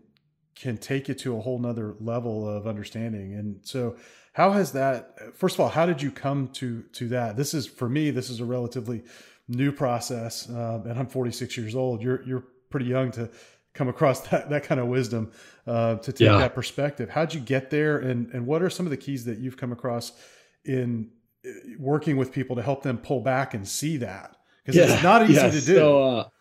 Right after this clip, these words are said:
Speaker 2: no, it's definitely not easy to do. And, uh, I, I got here because, um, a-, at an earlier period of my life, I thoroughly enjoyed being right. And I, uh, I thoroughly enjoyed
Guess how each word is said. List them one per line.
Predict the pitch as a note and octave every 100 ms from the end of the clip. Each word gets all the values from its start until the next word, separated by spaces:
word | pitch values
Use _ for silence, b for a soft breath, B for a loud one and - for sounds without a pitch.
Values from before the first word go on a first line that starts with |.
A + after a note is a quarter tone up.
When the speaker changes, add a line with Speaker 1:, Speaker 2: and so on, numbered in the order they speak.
| _
Speaker 2:
no, | D#3+ D3+
it's | A#2+ -
definitely | F#3 F#3 E3+
not | C#3
easy | C3 A2+
to | G#2
do. | B2 A2+ -
And, | A#2 A2+ A2
uh, | A2+ A2 G#2 F#2+ - B B B B B B C#3+
I, | D#3 E3+ D#3 -
I | C#3 D3+
got | D3 A#2+
here | B2+ A#2
because, | A2+ B2+ A2 A2 G2+ - _ G#2+
um, | G#2 G2+ G#2+ A2+ - _ _ - - _
a-, | A#2+ A2+ B2
at | A#2+
an | A#2+
earlier | B2 B2 A#2
period | C3 A#2+ A2
of | G2+
my | G2+ G#2
life, | G2+ G2+ G2 -
I | - G2+ G2 - -
thoroughly | - C#3 C3+ C3 B2 A2+
enjoyed | G#2+ A2+ A2 G2+
being | A2 G#2 G2
right. | G2+ G2+ - - - _ _ _ _ G2+
And | G2 G2+ F#2+
I, | F#2+ G2
uh, | F#2+ F2+ F2 -
I | G#2
thoroughly | - B2+ B2 A#2+ A2+ G#2
enjoyed | G2+ G#2+ G#2 F#2+